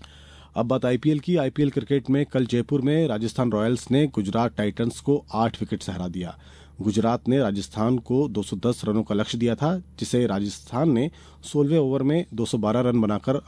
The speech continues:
आसानी से हासिल कर लिया। राजस्थान के लिए चौदह वर्ष के वैभव सूर्यवंशी ने मात्र पैंतीस गेंदों में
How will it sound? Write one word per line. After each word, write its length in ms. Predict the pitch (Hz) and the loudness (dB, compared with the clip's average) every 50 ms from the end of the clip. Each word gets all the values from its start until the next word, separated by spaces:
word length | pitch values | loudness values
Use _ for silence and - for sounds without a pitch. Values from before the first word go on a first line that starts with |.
| - | -10
आसानी 360 | 120 123 117 - - 147 156 135 | -10 -8 -6 -2 0 2 2 2
से 140 | - - | 0 -2
हासिल 220 | 95 98 - 110 101 | -4 -4 -4 -4 -4
कर 160 | - 110 101 | -2 -2 0
लिया। 280 | 95 98 98 90 - - - - - - - - - - - - | 0 0 -2 -2 -6 -10 -18 -20 -20 -20 -20 -20 -20 -8 -2 2
राजस्थान 480 | 104 113 120 110 - - 113 127 139 | 2 2 2 0 -2 -2 -2 0 0
के 120 | 135 - 113 | 0 2 2
लिए 160 | 110 131 139 | 2 2 2
चौदह 260 | - 107 101 107 117 | 2 0 0 2 2
वर्ष 240 | 113 110 110 101 - | 2 2 0 -2 -2
के 140 | - - 117 | -2 -2 0
वैभव 300 | 95 98 92 110 120 113 | 0 0 0 0 -2 -2
सूर्यवंशी 520 | - - 110 110 101 107 101 - - 143 | -2 -4 -4 -2 0 -2 -2 0 0 2
ने 120 | 131 127 | 2 4
मात्र 360 | 123 110 107 110 - 117 113 - - - | 4 2 0 0 0 -2 -2 -2 -4 -4
पैंतीस 360 | - 113 113 - 180 185 139 110 | -2 -2 0 2 0 0 0 0
गेंदों 240 | 113 117 135 147 | 0 0 2 2
में 180 | 135 127 139 | 2 2 0